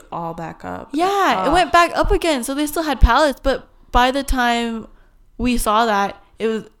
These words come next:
Speaker 2: they were all sold out again. Because we
Speaker 1: Exactly.
Speaker 2: were on Twitter to, like,
Speaker 1: Exactly.
Speaker 2: I'm not on Twitter twenty-four seven to, like, track that. I just thought once it sold out, it sold out, you know?
Speaker 1: Mm-hmm. Yeah, and then I was, uh, getting ready for work, and I just couldn't, I didn't have time. I was like, "Dude, I, like,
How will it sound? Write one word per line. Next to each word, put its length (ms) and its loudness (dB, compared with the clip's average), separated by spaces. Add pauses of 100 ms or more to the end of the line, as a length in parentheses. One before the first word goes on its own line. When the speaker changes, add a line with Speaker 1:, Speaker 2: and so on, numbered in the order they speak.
(100)
Speaker 2:
they 140 4
were 80 4
all 160 6
sold 180 -2
out 220 6
again. 340 -6
Because 200 -4
we 60 0
Speaker 1:
Exactly. 300 4
Speaker 2:
were 140 6
on 260 4
Twitter 540 2
to, 160 -2
like, 160 0
Speaker 1:
Exactly. 520 -4
Speaker 2:
I'm 140 4
not 160 6
on 140 2
Twitter 300 0
twenty-four 500 -4
seven 500 -4
to, 100 -8
like, 100 -10
track 280 -4
that. 120 2
I 80 2
just 180 -6
thought 160 2
once 240 -6
it 80 -10
sold 260 -4
out, 180 -4
it 60 -12
sold 280 -8
out, 380 -4
you 80 -2
know? 260 0
Speaker 1:
Mm-hmm. 100 -14 (760)
Yeah, 160 -4
and 180 -6
then 100 -6
I 120 -6
was, 460 -10
uh, 280 -6
getting 260 -8
ready 180 -8
for 180 -10
work, 580 -8 (420)
and 100 -10
I 80 -8
just 240 -10
couldn't, 280 -10
I 100 -10
didn't 180 -12
have 200 -14
time. 300 -12
I 80 -12
was 120 -14
like, 140 -14 (260)
"Dude, 220 -14 (240)
I, 80 -14
like, 300 -16